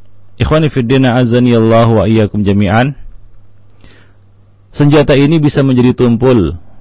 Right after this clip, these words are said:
dan mandul dan tidak akan berfungsi, tidak akan memberikan efek yang bermanfaat bagi orang yang berdoa itu apabila ada penghalang-penghalangnya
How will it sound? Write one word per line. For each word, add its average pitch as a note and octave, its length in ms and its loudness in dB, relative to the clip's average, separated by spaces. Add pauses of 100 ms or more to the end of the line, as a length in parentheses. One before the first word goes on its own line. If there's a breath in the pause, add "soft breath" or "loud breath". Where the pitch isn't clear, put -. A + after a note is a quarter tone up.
(140)
dan G#2 160 0
mandul A#2 500 2
dan G2+ 160 0
tidak A2 380 0
akan G#2+ 100 0
berfungsi, C#3+ 680 -4 (180)
tidak G2+ 300 -2
akan A2+ 180 0
memberikan A2 640 0 (1700 soft breath)
efek B2+ 320 -2
yang A#2+ 420 -2 (600)
bermanfaat A#2+ 560 0
bagi A2 340 0
orang A2 300 2
yang - 20 0
berdoa G#2 380 0
itu D3 340 0 (540)
apabila B2 720 2
ada B2 400 0
penghalang-penghalangnya A#2 1300 -2